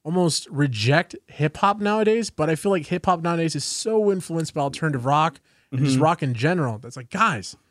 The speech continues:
Speaker 1: it's just like a hybrid baby of
Speaker 2: I know,
Speaker 1: what you
Speaker 2: everything's
Speaker 1: loved.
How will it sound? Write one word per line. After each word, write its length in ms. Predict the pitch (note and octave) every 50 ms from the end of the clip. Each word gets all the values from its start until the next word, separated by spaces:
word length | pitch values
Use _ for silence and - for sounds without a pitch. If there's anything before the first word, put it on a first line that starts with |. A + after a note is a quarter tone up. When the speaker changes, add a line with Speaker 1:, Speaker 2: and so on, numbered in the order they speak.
| _ _ _ -
Speaker 1:
it's 140 | D#3+ D#3 -
just 240 | - - G#3+ F#3+ -
like 180 | G3+ G3+ F#3+ -
a 200 | G3 G3 F#3+ F#3+
hybrid 460 | - - - G3 G3+ G#3 G#3 F3 C#3+
baby 380 | D3+ F3 G3+ G#3+ F3+ E3 C#3 B2+
of 80 | B2+
Speaker 2:
I 140 | C3 C#3+ D#3+
know, 180 | E3+ E3+ C3+ A2+
Speaker 1:
what 100 | A2 A#2+
you 60 | C#3+
Speaker 2:
everything's 400 | - F#3+ A3 G3+ F3 C3+ A#2+ -
Speaker 1:
loved. 60 | -